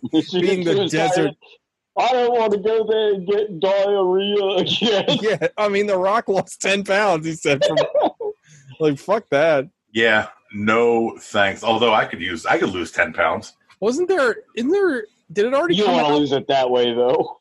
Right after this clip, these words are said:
Speaker 1: <laughs>
Speaker 2: Isn't there some rock, rock safari movie that was supposed to come out this year with him and, uh, Emily Blunt?
Speaker 3: Yeah, uh, Jungle Cruise.
Speaker 2: Yeah. It
Speaker 3: Yeah,
Speaker 2: tra-
Speaker 3: I don't, like, but, uh, g-, I like so much stuff. Like, I don't know when anything's supposed to come out now.
Speaker 1: Has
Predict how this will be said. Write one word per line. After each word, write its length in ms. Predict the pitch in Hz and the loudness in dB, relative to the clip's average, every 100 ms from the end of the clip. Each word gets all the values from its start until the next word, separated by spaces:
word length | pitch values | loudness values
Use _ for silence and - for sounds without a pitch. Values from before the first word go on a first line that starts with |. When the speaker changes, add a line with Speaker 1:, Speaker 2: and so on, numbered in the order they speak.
| - | -10
Speaker 1:
<laughs> 120 | - | -2
Speaker 2:
Isn't 280 | 453 466 415 | 0 0 0
there 160 | 359 466 | 0 0
some 340 | - 330 320 | 2 0 0
rock, 460 | 269 240 262 262 - - _ - | 0 2 0 -2 -8 -20 _ -6
rock 320 | 175 240 - | 0 0 -2
safari 720 | - - 175 - 165 175 214 | -6 -4 -4 -2 0 2 2
movie 380 | 208 220 214 220 | 0 0 -2 -2
that 160 | 214 220 | -2 -2
was 120 | 190 | -6
supposed 300 | - 214 202 | -2 -2 -2
to 40 | 196 | -4
come 140 | 214 | -2
out 160 | 220 202 | 0 0
this 240 | 220 - | -2 -2
year 340 | 220 208 196 - _ _ - | 0 2 0 -4 _ _ -6
with 140 | 180 | -4
him 260 | - 214 220 | 0 0 2
and, 180 | 208 190 | 2 2
uh, 480 | 180 180 165 165 175 - | 2 2 0 -2 -6 -6
Emily 360 | 185 202 196 | -2 0 0
Blunt? 420 | 160 135 143 185 - _ _ _ _ | -2 -2 0 0 -6 _ _ _ _
Speaker 3:
Yeah, 300 | 120 131 117 | 0 2 4
uh, 160 | 110 98 | 2 0
Jungle 380 | 123 135 117 | 0 2 -2
Cruise. 540 | - 101 92 85 - - _ _ _ _ _ - | 0 -2 -2 -4 -10 -18 _ _ _ _ _ -6
Speaker 2:
Yeah. 380 | 165 165 131 113 - _ _ _ 151 | 0 2 2 -2 -10 _ _ _ -14
It 120 | 143 | -4
Speaker 3:
Yeah, 200 | 143 190 | 0 2
Speaker 2:
tra- 80 | 156 | 2
Speaker 3:
I 40 | 175 | 2
don't, 300 | 165 - 135 | 0 -2 -2
like, 220 | 147 127 | 0 2
but, 160 | 135 110 | -2 -2
uh, 40 | 107 117 | -6 -4
g-, 60 | 135 | -2
I 180 | 127 143 | 2 2
like 340 | 139 135 120 - | 2 0 -2 -12
so 360 | - - 165 180 | -10 -4 0 2
much 200 | 151 - | 0 -2
stuff. 320 | - 127 139 | -4 0 2
Like, 120 | 117 98 | 2 2
I 140 | 127 | 2
don't 160 | 160 123 | 2 2
know 140 | 101 | 0
when 240 | 90 107 101 | 2 0 2
anything's 420 | 139 117 92 82 | -2 -2 -6 -4
supposed 200 | 90 - | -6 -6
to 60 | |
come 160 | - 90 | -4 2
out 140 | 90 92 | 2 2
now. 200 | 92 | 0
Speaker 1:
Has 120 | 175 | 0